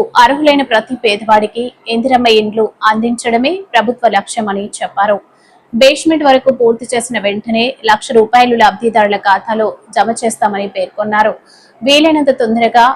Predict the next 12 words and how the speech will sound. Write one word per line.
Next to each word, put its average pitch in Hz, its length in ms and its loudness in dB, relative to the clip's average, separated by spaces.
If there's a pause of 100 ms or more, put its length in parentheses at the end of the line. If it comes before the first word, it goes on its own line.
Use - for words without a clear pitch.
(200)
ఇందిరమ్మ 240 360 0 (120)
ఇల్లు 214 220 -2 (240)
నిర్మాణ 226 340 -2 (120)
పనులు 208 280 -2 (160)
పూర్తి 214 360 -10
చేయాలని 208 480 0 (280)
లబ్ధిదారుల 214 680 0
దగ్గరుండి 208 460 -2 (480)
మరీ 247 260 2 (180)
పరిశీలించి 285 680 0 (220)
నాణ్యతగా 247 460 2 (100)
కట్టుకోవాలని 208 720 0